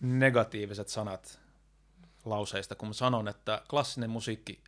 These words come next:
ei ole elitististä, niin se ei-sana lähtee pois aivoista ja sitten yhdistävä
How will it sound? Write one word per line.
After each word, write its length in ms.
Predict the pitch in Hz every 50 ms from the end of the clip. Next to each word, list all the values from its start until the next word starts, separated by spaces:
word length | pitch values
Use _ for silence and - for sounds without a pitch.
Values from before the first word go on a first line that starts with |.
| - -
ei 320 | 143 156 156 139 120 - -
ole 300 | 117 117 110 101 95 - -
elitististä, 840 | - 120 117 113 101 - 90 95 - - 98 90 - - 92 - - _ _ _ _ -
niin 100 | 135 135
se 180 | 131 151 - - - - _ _ _ _ _ _ _ _ _ _ _ _
ei-sana 960 | - 139 135 131 127 127 - - _ - - - - - 110 110 104 95 - - - -
lähtee 400 | 120 110 107 - - 104 101 98
pois 280 | - 107 101 101 95
aivoista 480 | 98 95 95 92 - - - - - 101
ja 80 | -
sitten 300 | 101 - 104 - - -
yhdistävä 500 | - 113 107 - - - - 107 113 117